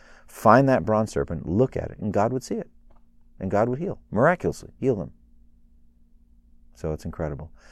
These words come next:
Now, the people could have moaned and groaned and gotten angry about it, said, "No, what we need is anti-snake venom. We need the snakes to go away.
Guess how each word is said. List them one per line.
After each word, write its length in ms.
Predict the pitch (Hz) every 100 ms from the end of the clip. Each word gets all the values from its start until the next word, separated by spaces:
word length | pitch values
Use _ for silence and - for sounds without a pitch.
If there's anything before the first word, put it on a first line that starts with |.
| - -
Now, 100 | 92
the 60 |
people 260 | 87 127 92
could 180 | - 78
have 120 | 65
moaned 480 | 76 87 101 107 101
and 120 | 95
groaned 340 | 87 98 104
and 100 | 98
gotten 240 | 87 92 87
angry 380 | 92 113 101 85
about 220 | 82 92
it, 80 | 98
said, 160 | 107
"No, 180 | 110 127
what 140 | 107
we 100 | 117
need 160 | 117 120
is 140 | 101
anti-snake 640 | - 113 120 110 - 127 -
venom. 320 | - 69 67
We 80 | 87
need 100 | 123
the 120 | 113
snakes 340 | - 131 127
to 80 | -
go 140 | 90 113
away. 460 | 107 117 143 -